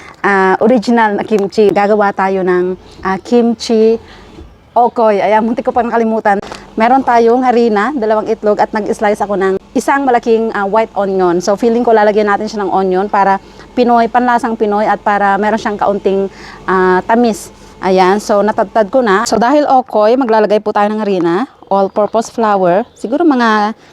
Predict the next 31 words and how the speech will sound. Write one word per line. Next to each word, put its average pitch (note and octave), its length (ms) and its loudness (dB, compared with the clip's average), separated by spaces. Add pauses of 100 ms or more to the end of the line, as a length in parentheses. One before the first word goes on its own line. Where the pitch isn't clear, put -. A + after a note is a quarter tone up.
(300)
ah, G3 80 0
three-fourth C4 480 0
cup. G3 320 -4
Ayan, F3 400 -4 (160)
itlog, G#3 560 0 (720)
dalawa, G3+ 640 2 (320)
kaunting G3 400 -2
tubig. A#3 640 2 (400)
Ayan, F#3+ 240 2
so A#3+ 320 2 (240)
gagawin A3 480 2
po A3+ 240 0
muna A3 240 0
natin G#3 480 -2
yung G#3 80 -4
butter. F3+ 560 -2 (640)
Gusto G#3+ 320 -2
nating A3+ 320 2
maka-achieve A3+ 560 -2
dito G#3 160 0
ng G3+ 240 -2
malapot G3+ 560 0
na G3+ 80 0
butter F#3 400 0
dahil G3 560 0 (400)
yung G3+ 240 0
kimchi G3+ 560 0
ay G3+ 160 2
meron G3 400 0
na G3 80 -2
itong G3 480 -2